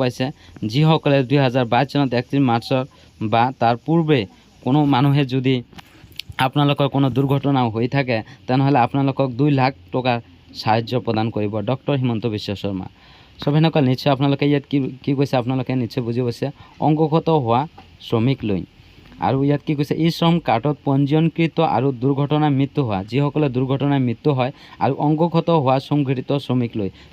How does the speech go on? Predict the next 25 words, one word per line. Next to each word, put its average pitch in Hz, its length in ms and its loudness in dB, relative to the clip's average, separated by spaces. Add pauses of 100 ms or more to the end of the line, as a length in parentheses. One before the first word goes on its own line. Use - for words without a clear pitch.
(100)
যিসকলৰ 147 420 2
এটা 147 120 0 (100)
চকু 131 240 -2
নাই 131 160 2 (100)
বা 131 100 2
ঠেং 127 260 -2 (200)
এটা 127 160 0 (160)
কিবা 120 240 -2 (640)
হৈ 127 180 0
আছে 127 220 -4 (160)
বা 117 80 2 (140)
ঠেংটো 127 380 -2 (240)
এটা 123 160 -2
নাই 123 220 0 (300)
বা 110 120 2
হাত 110 300 2
এটা 131 140 -2
নাই, 123 180 -2 (100)
সেইসকলক 143 500 0 (340)
দুই 127 180 2
লাখ 139 220 2 (120)
টকা 143 180 0 (100)
পৰ্যন্ত 131 920 -6 (200)
সাহায্য 117 300 -2 (100)
প্ৰদান 123 200 0